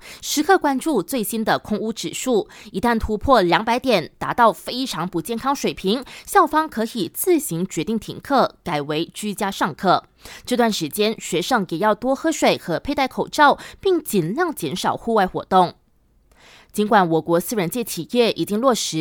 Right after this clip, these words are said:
一千五百令吉的最低薪金制，但一名新入职普通警员的薪水却只有一千四百四十一令吉。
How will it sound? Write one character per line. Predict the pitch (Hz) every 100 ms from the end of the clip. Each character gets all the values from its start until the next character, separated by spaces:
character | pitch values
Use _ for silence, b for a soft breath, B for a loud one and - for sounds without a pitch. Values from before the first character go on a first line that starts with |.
| 170
一 | 254 220
千 | - 233
五 | 190
百 | 202
令 | 165 254
吉 | 185 170
的 | 180
最 | 151 269 208
低 | 214 214
薪 | - 233
金 | 220
制， | 214 311 277 - B B
但 | - 392
一 | 381
名 | 240 175
新 | 208 - 330 320
入 | 381 330
职 | - 170 -
普 | - 147
通 | - 233
警 | 240 160
员 | 147
的 | 165
薪 | 180 233 254
水 | 240 160 -
却 | - 262
只 | - 180 196
有 | 185 -
一 | 330 240
千 | - 277 269
四 | - 370
百 | - -
四 | - 240
十 | -
一 | - 180
令 | 214 208
吉。 | - 151 156